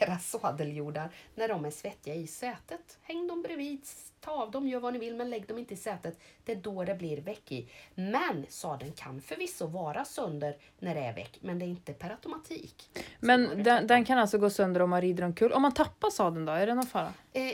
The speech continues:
Speaker 1: då blir den ju ful och lädret går sönder, men att bommen går av för att man tappar den, det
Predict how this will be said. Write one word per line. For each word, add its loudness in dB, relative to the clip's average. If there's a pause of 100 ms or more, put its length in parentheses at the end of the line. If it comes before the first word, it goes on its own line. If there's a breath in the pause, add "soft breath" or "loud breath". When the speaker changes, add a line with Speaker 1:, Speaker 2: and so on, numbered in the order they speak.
Speaker 1:
då -6
blir 0
den -6
ju -4
ful -4
och 0
lädret -4
går -6
sönder, -4
men -4
att -12
bommen -6
går -4
av -4
för -12
att -12
man -10
tappar -12
den, -8
det -10